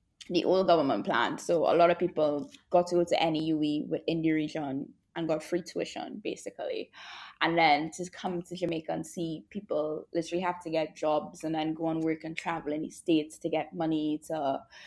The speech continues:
just be able to live day-to-day life and send themselves to school, it really just changed my perspective completely.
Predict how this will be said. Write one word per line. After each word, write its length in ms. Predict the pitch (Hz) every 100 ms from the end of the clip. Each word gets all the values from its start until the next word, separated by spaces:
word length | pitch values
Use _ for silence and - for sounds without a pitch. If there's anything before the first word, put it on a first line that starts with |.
| - -
just 200 | 175 190
be 80 |
able 220 | 185 151 156
to 120 | 165
live 720 | 160 160 160 156 156 - - -
day-to-day 420 | 165 165 - 160
life 380 | 156 156 160 165
and 320 | 151 143 143 -
send 380 | - - 196 170
themselves 600 | 156 - - 208 185 175
to 80 | 185
school, 400 | - - 226 208
it 160 | 156 156
really 280 | 156 160 160
just 180 | 170 -
changed 220 | 180 175
my 80 | 160
perspective 500 | 175 175 165 165 -
completely. 640 | 165 170 156 147 139 233